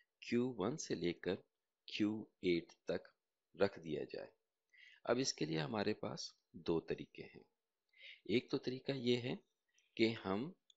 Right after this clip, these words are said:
आठ लाइनों का एक सिंटैक्स लिखें, जिसके अंदर हम तमाम नामों को रिप्लेस करवाएं। मिसाल के तौर पे var वन को क्यू वन से रिप्लेस कर दें और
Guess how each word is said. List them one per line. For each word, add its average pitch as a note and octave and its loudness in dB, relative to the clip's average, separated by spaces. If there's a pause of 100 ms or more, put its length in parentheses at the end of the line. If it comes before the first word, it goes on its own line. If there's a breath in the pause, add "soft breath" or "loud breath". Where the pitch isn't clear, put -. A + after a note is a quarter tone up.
(200)
आठ A#2+ 2 (260)
लाइनों F2+ 2
का G#2+ -2
एक - -2
सिंटैक्स - -6
लिखें, F2 -4 (1000 loud breath)
जिसके C#3+ 2
अंदर A2+ 2
हम A#2 -6 (220)
तमाम F2+ 2 (140)
नामों E2+ 0
को A2+ -2
रिप्लेस D#2+ 0
करवाएं। E2 -2 (600 loud breath)
मिसाल A2 2
के - -2
तौर G#2 2
पे G#2 0 (520 soft breath)
var F2 2
वन G2 -4
को G2+ 0 (420)
क्यू F#2+ 0
वन E2 -2
से - -8
रिप्लेस G#2 -2
कर A#2 -2
दें D#3+ -8 (720 soft breath)
और G#2+ 0